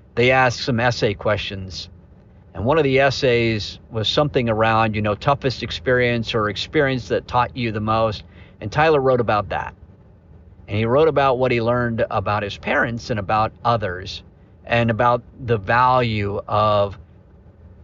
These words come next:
being there to help others keep moving forward when they feel like they've got no strength and no energy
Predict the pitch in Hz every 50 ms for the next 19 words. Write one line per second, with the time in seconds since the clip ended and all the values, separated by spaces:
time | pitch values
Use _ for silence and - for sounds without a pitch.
0 | - - - - 101 - 135 147 147 147 143 135 123 117 110 107 107 110 95 131
1 | 127 107 - 120 127 117 117 110 104 - - - 135 131 - 139 139 147 151 131
2 | 139 127 120 107 - - 135 135 131 120 110 101 98 98 98 92 92 - _ -
3 | - - - - - - - - - 113 127 135 127 123 123 120 113 - 165 170
4 | 156 139 131 - - 127 123 110 104 127 113 110 - 127 123 131 156 170 196 175
5 | 147 - - - 139 131 127 123 117 101 - 120 107 101 110 120 139 160 190 190
6 | 160 - 143 135 123 120 120 113 101 - 117 117 117